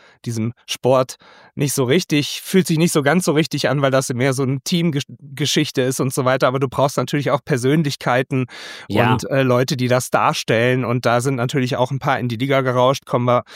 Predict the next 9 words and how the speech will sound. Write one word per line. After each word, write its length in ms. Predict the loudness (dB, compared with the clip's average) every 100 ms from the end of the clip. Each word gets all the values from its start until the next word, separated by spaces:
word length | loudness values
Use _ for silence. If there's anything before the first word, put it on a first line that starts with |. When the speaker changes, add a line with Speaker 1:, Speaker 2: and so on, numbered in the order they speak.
| -14
Speaker 1:
sicher 300 | -6 0 0
später 400 | 0 -2 0 2
noch 180 | 0 -4
zu, 240 | -4 -2
wenn 140 | 0
man 160 | -2 -2
sich 180 | -4 -4
alleine 300 | -2 -2 -4
Trainerpositionen, 1080 | -2 0 0 0 -4 -6 -6 -2 -2 -2